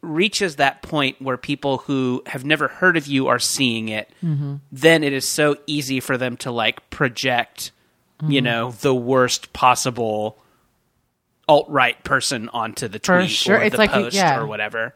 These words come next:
Speaker 2: Game of telephone
Speaker 1: Um,
Speaker 2: almost, where it's,
Speaker 1: yeah,
Speaker 2: it's
Speaker 1: exactly. So
Speaker 2: disseminated.
Speaker 1: that's why it,
Speaker 2: Mm-hmm.
Speaker 1: yeah, exactly. And that's why it's so tough, because you, you want posts to do well. You want people to like your jokes and to like your comments, but, like,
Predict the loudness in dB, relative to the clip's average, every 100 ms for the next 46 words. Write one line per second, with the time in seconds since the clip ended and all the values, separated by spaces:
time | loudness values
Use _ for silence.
0 | -2 0 0 2 2 2 -2 -4 -6 -6
1 | -8 -10 -18 -12 -6 -6 -4 0 2 2
2 | 2 -2 0 0 0 -6 -6 -6 -6 -4
3 | -4 -4 -8 -12 -14 0 2 2 0 -6
4 | -4 -4 -6 -12 -10 -8 0 2 2 -2
5 | -2 -2 -4 _ _ -2 -2 -2 -8 -14
6 | -14 -12 -12 -14 -12 -8 2 4 4 0
7 | _ _ _ _ _ _ _ 2 2 0
8 | -10 -14 -12 -6 -4 0 -2 -2 -4 0
9 | 0 0 -4 -6 -4 -2 -2 -4 -6 -4
10 | -4 -6 -8 -2 -2 -2 -6 0 0 0
11 | -6 -8 -8 -2 -2 -2 -8